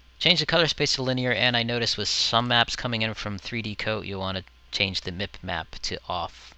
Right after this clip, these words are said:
It might depend on the scale of the, the object, too. I'm not sure, but there we go. That looks more like we expect it to look. Mm, it would help if I was moving the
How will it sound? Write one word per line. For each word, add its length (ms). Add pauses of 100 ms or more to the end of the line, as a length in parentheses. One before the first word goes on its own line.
(600)
It 100
might 180
depend 300
on 80
the 80
scale 400
of 120
the, 220
the 120
object, 460
too. 220
I'm 120
not 140
sure, 280
but 140 (160)
there 140
we 60
go. 180
That 180
looks 400 (800)
more 180
like 260
we 140
expect 760
it 140
to 120
look. 320 (3500)
Mm, 760
it 60
would 100
help 220
if 120
I 100
was 380 (520)
moving 360
the 80